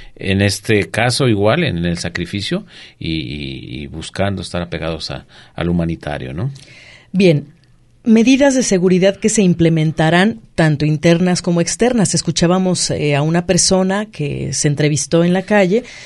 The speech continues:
Speaker 2: que decía, bueno, pues es que ahí mismo roban, eh, al interior del rastro,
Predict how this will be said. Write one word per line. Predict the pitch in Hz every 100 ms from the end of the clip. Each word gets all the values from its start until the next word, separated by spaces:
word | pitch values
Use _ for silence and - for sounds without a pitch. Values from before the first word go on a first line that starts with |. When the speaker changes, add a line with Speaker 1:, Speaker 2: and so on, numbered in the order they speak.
| -
Speaker 2:
que | -
decía, | 160 156 180 170
bueno, | 202 190
pues | - 143
es | 185
que | -
ahí | 202 196
mismo | 196 185 190
roban, | 185 175 226 247 285 359 - - - -
eh, | 165 156
al | 151
interior | 165 156 160 180 175
del | 160 147
rastro, | 160 226 254 - 262